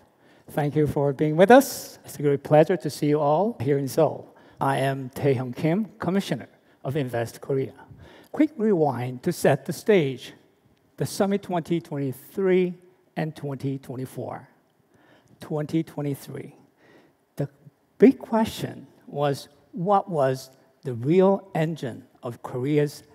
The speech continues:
seven-decade rise? From the ashes to world-class A I memory chips. As a Nobel Prize-winning economist, Doctor Lucas put it, "The Korean people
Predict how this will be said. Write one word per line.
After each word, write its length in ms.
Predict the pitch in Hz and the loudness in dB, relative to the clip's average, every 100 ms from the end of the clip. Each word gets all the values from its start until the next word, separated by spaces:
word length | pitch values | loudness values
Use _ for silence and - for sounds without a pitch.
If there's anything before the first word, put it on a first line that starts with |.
| - | -18
seven-decade 1400 | - - 127 131 143 139 139 - 117 117 120 120 120 - | -6 -2 0 -2 -8 -14 -16 -4 -4 -2 -6 -6 -8 -8
rise? 580 | 147 123 139 139 - - _ _ _ - _ | -6 -6 -8 -14 -20 -20 _ _ _ -20 _
From 180 | 160 170 | -2 0
the 200 | 160 175 - _ _ _ - | 0 -2 -14 _ _ _ -2
ashes 600 | 139 - 143 127 - - _ _ _ _ _ - | -2 -2 -8 -10 -14 -20 _ _ _ _ _ -8
to 80 | |
world-class 800 | 131 131 135 127 143 135 143 - _ - | -4 -2 -2 2 2 2 -2 -8 _ -2
A 180 | 135 143 | 0 2
I 240 | 110 113 | 0 -6
memory 400 | 120 113 117 117 | -8 -8 -8 -10
chips. 520 | 113 - - - - _ _ _ _ _ _ _ _ _ _ 180 | -12 -12 -12 -14 -20 _ _ _ _ _ _ _ _ _ _ 0
As 140 | 180 | 2
a 40 | |
Nobel 340 | 175 233 330 320 | 4 4 6 4
Prize-winning 560 | 233 202 190 190 180 165 | 6 6 6 2 0 0
economist, 880 | 139 151 131 127 - - - - - _ | 0 0 -2 -4 -12 -16 -20 -20 -20 _
Doctor 240 | 156 147 147 | 2 2 0
Lucas 420 | 185 254 135 - | 0 0 -4 -6
put 200 | - 135 | -8 -4
it, 180 | 208 - - _ _ _ - _ _ | -4 -6 -20 _ _ _ -20 _ _
"The 80 | 165 | -12
Korean 360 | - 180 233 233 | 0 2 4 2
people 560 | 202 202 202 196 196 | -2 0 2 2 -2